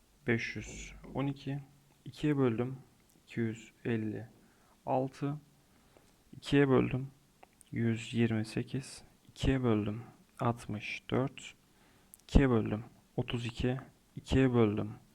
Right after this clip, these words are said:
on altı. İkiye böldüm sekiz. İkiye böldüm dört. İkiye böldüm iki ve kendisine böldüğüm zaman bir çıkacak. Yani gördüğünüz zaman hepsi iki. Bin yirmi dördün sadece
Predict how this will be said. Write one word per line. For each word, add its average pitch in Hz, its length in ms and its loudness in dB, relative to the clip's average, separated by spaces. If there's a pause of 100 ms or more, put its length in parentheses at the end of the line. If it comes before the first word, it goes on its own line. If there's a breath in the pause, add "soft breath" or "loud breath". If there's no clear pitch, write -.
(300)
on 127 120 2
altı. 131 480 0 (540 loud breath)
İkiye 135 400 2
böldüm 113 400 0
sekiz. - 720 -6 (140)
İkiye 117 420 0
böldüm 101 480 -2 (160)
dört. 127 440 2 (600 loud breath)
İkiye 127 300 4
böldüm 110 340 4 (100)
iki - 280 6
ve 113 160 2 (120)
kendisine 117 520 4
böldüğüm 107 240 4
zaman 123 340 0
bir 117 140 6
çıkacak. - 520 -8 (400 loud breath)
Yani 139 200 6
gördüğünüz 127 360 4
zaman 117 280 2
hepsi - 400 -2
iki. 120 300 0 (440 loud breath)
Bin 131 80 2
yirmi 123 220 4
dördün 110 220 4
sadece 127 580 2